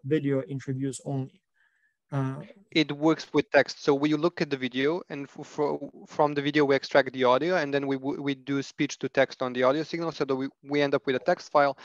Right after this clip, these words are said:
Speaker 2: and then we do lots of, uh, natural language processing on a text file as well. For example, our vocabulary detection algorithm relies heavily on text. So we look actually, uh, at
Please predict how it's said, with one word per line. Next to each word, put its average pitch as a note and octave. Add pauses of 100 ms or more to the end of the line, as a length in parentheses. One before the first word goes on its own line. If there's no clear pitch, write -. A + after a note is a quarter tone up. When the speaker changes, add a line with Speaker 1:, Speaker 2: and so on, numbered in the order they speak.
(260)
Speaker 2:
and C#3+
then C#3
we C#3
do C3
lots C3
of, C3
uh, B2
natural C3+
language B2+
processing B2+
on B2
a A#2+
text -
file A2+
as A#2
well. D3+
For C#3
example, C3 (400)
our C3+
vocabulary D#3
detection C#3
algorithm C3 (160)
relies C3+
heavily B2+
on A#2+
text. -
So A#2+ (460)
we C3
look C3
actually, B2+
uh, A#2+
at C3